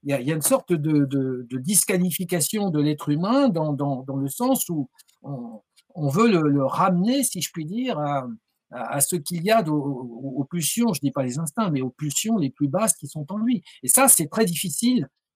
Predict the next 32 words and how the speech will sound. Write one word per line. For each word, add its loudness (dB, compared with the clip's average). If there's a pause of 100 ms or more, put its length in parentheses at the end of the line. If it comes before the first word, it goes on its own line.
de 0
ré-, 0
de -4
résister -2
à -2
cela 0
pour -12
quelqu'un -2
qui, -6
justement, 2
ne 2
sait -2
pas 0
au 0
préalable. -2 (260)
Donc, 2
c'est 4
le 2
cercle 0
vicieux, 0
hein, -2
c'est -8
le -4
serpent -4
qui -14
se -16
mord -12
la -8
queue, -4
comme -10
on -8
dit. -4